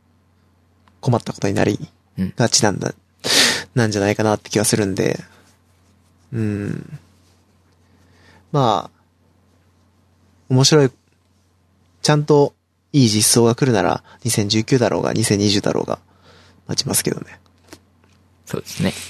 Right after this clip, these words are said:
Speaker 1: ちょっと本当に、最近ブレンダーとかの進化がすごくて。
Speaker 2: うん。
Speaker 1: あのー、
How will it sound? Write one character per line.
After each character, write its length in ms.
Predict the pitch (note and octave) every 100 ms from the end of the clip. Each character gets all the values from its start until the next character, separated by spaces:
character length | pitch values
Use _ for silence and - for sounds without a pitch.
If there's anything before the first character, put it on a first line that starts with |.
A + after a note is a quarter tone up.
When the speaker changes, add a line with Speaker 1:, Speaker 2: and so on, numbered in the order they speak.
| - _ _ _ - _ _ -
Speaker 1:
ち 100 | -
ょ 20 |
っ 40 | C#3+
と 220 | - G2+
本 180 | C3+ C3
当 100 | C3+
に、 220 | C3 B2+ - - _ _ _ _ _ _ _ _
最 220 | - A2+
近 180 | A2+ A2
ブ 80 | A2
レ 120 | A2+
ン 80 | A#2
ダ 100 | A#2+
ー 20 |
と 80 | A#2
か 100 | A2+
の 240 | - - - _
進 200 | - -
化 100 | -
が 120 | -
す 100 | -
ご 60 | -
く 100 | -
て。 160 | - - _ _ _ _ _ _ _ -
Speaker 2:
う 40 |
ん。 120 | F#2 - _ - - - - _ _ _ _ _
Speaker 1:
あ 140 | A2+
の 1300 | G#2+ G#2 G#2+ - G1+ G1+ - G1+ G1+ G1+ G1+ G1+
ー、 40 | G1+